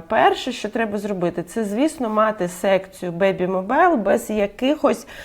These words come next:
прикметників. Це просто Baby Mobile, і цей запит, звісно, у вас має бути в тайтлі магазину, е, це рядочок під назвою,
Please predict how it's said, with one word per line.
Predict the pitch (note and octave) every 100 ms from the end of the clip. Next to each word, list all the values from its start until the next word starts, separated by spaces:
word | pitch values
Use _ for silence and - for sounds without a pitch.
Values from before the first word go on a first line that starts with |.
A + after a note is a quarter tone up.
| - -
прикметників. | A3 C4 C4 G3+ E3 - D3+ - D#3
Це | -
просто | G3 A3+ E4 - C4
Baby | G3 A3 F#3+
Mobile, | F#3 E3+ E3+ F#3 C#4 F#4+ -
і | G#3+
цей | A3
запит, | G#3 C4+ D#4+ C4+
звісно, | G#3 C4 B3+ G#3
у |
вас | G3 G3 G3
має | F#3 F3+
бути | F3 F3+
в | E3+
тайтлі | - D#3+ E3 F#3+ A#3
магазину, | C4 C4+ C#4 C#4 D#4 D#4+ E4 -
е, | -
це | B3+ C#4
рядочок | B3+ A#3 B3 A#3+ -
під | A3+ G#3
назвою, | G#3+ G3+ G3+